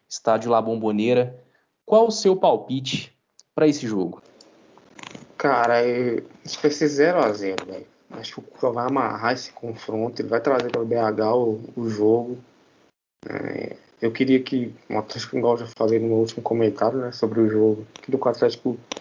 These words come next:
Speaker 2: pelo menos nos primeiros minutos, testasse o Boca, né, é, colocasse o Boca à prova,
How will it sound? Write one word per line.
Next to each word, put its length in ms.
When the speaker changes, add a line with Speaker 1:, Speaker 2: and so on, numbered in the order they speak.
Speaker 2:
pelo 140
menos 180
nos 180
primeiros 340
minutos, 420
testasse 540
o 40
Boca, 380
né, 360
é, 300
colocasse 400
o 40
Boca 300
à 100
prova, 600